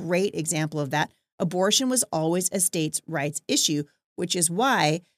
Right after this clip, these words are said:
the Supreme Court of the United States overturned Roe v. Wade and kicked it back to the states. But you're going to see a continued push from these federalists slash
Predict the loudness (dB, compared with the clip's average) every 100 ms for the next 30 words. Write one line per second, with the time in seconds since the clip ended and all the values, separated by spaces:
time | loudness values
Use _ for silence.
0 | _ -2 -2 -2 -4 -2 0 0 2 0
1 | -2 -2 0 0 -2 0 2 2 0 -2
2 | -2 0 0 0 0 2 2 0 0 -2
3 | -2 -6 -6 -8 -4 -4 -4 -4 -4 -4
4 | -6 -6 -4 -2 -2 -4 -12 _ _ -12
5 | -4 -2 0 0 0 4 4 6 2 0
6 | -2 -4 -4 -2 -2 -2 -6 -4 -2 -2
7 | -4 _ -4 -2 0 0 0 -2 -2 0
8 | 0 2 2 0 -2 -2 0 0 2